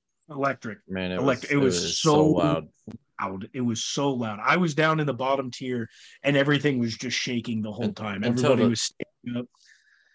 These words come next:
Speaker 2: until the second half. The second half was
Speaker 1: Yeah,
Speaker 2: quite,
Speaker 1: <laughs> sure.
Speaker 2: uh, a drag, and I thought about going home several times, but I
Speaker 1: <laughs>
Speaker 2: stuck it out.
Speaker 1: Yeah, I think we, we left a little bit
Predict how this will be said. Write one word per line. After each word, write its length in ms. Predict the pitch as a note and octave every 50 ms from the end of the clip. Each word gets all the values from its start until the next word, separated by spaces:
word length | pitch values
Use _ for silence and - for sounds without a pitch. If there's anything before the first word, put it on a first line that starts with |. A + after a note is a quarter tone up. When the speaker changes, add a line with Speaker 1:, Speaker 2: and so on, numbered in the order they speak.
| _ -
Speaker 2:
until 220 | G#2 - D3+ D3
the 60 | C#3
second 280 | C3 - C#3+ B2 A#2 A2
half. 280 | G2+ F2+ E2 D#2 - _ -
The 80 | A2
second 240 | - - B2+ B2 B2+
half 240 | B2 A#2+ A#2 A2 -
was 100 | A#2+ C#3+
Speaker 1:
Yeah, 60 | D3 - -
Speaker 2:
quite, 520 | - A#2 A2 A#2 A#2 A#2 A2+ A2+ - D#3+
Speaker 1:
<laughs> 20 | -
sure. 120 | - A#2+
Speaker 2:
uh, 360 | A2+ A2 G#2+ G#2+ G#2 G#2 -
a 40 | G#2
drag, 680 | G#2 F2 G2 G2+ G2+ G#2 G#2 G2+ G2+ G#2 G2+ G2 G2 G2 _ -
and 480 | F#2+ G2+ G2 F#2 F2+ F2+ F2+ F2+ F2 - - _ -
I 160 | F2+ G2 G#2
thought 220 | G#2+ G#2+ - A2 G#2
about 180 | G2+ G2 F2
going 220 | - G#2+ G2+ G2+ G#2+
home 160 | A2 G#2 G#2
several 340 | - - A#2 A2 G2+ G#2 G#2
times, 440 | - - A2 G#2 G2+ G2 G2 F#2+
but 200 | - - G#2 F#2+
I 120 | F2+ F2+ G2
Speaker 1:
<laughs> 0 |
Speaker 2:
stuck 600 | C#3 C3 - - - - _ - - A2 G#2 -
it 80 | G2+
out. 300 | F#2+ F#2+ F#2+ G2 - - _ _ _ _ _ _ _ _ _ _ _ _ _ _ _ _ _ _ _ _ _ _ _ _ _ _ _ _ _ - E3
Speaker 1:
Yeah, 160 | D3+ C#3+ C#3
I 120 | C#3 D#3
think 280 | E3+ - G3 F3 E3 G3+
we, 260 | - D#3 D3+ F3 F#3 -
we 160 | E3 E3+ G3+
left 300 | G3 F3+ F3 D#3+ - -
a 40 | D#3+
little 220 | D3+ D#3+ D#3+ D#3
bit 160 | C#3+ C#3+ C3+